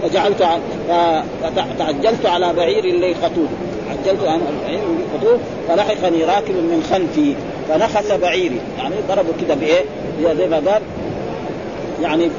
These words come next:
بعيري ب-، بعنزة. والعنزة معروف عصا غليظة، كان الرسول يعني دائمًا إذا سافر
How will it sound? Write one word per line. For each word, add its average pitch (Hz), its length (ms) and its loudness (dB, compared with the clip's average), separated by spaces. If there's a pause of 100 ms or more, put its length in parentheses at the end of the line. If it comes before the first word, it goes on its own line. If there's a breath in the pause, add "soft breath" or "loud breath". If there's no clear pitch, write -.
بعيري 185 360 4
ب-، 180 220 2 (720)
بعنزة. 165 460 2 (160)
والعنزة 190 440 2
معروف 170 260 0
عصا 170 280 0 (120)
غليظة، 214 420 2 (300)
كان 202 140 2
الرسول 175 380 0
يعني 160 220 2
دائمًا 170 260 2
إذا 156 160 2
سافر 214 300 2